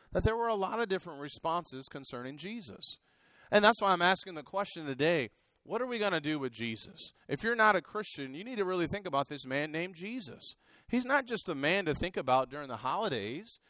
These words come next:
or when it's convenient or if we're in trouble or if we need something. He's everything.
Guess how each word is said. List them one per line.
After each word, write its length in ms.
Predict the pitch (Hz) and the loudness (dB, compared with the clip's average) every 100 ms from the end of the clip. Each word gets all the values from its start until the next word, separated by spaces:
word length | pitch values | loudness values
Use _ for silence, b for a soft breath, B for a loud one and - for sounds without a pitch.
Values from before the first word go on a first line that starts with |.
| b b | b b
or 160 | 180 | 0
when 160 | 175 175 | 0 0
it's 120 | 160 | -2
convenient 680 | - 135 120 190 226 151 180 | -4 -6 -2 -2 -2 -4 -4
or 160 | 175 143 | -4 -6
if 140 | 139 | -4
we're 160 | 147 120 110 _ - | -8 -8 -16 _ -6
in 160 | 135 | -4
trouble 640 | 127 - 185 220 131 139 214 b b | -4 0 0 0 -4 -8 -12 b b
or 100 | 160 | 2
if 100 | 165 | 2
we 120 | 156 | 0
need 280 | 143 185 262 | 0 0 0
something. 520 | - 135 110 - 95 - _ _ _ _ | 0 -2 -2 -6 -12 -12 _ _ _ _
He's 220 | - 226 214 | -4 2 4
everything. 640 | 247 247 233 - 98 | 2 2 0 0 0